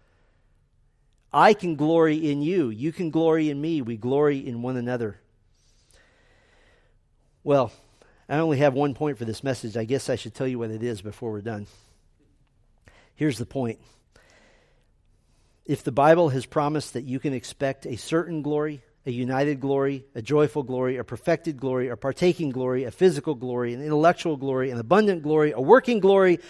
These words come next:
a mutual glory, doesn't that help you finally give up the fears of losing your salvation?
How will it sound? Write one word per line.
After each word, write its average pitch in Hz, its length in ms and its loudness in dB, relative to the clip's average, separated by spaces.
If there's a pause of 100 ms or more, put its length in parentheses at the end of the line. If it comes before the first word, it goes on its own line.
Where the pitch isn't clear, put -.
(120)
a 151 80 0
mutual 208 420 4
glory, 180 440 4 (560)
doesn't 311 340 4
that 311 260 0
help - 260 -2
you 220 180 -4
finally 208 400 -2
give 180 260 2
up 214 180 0
the 160 60 -14
fears 190 400 -2
of 135 140 -4
losing 175 300 -2
your 160 120 -8
salvation? 175 720 -8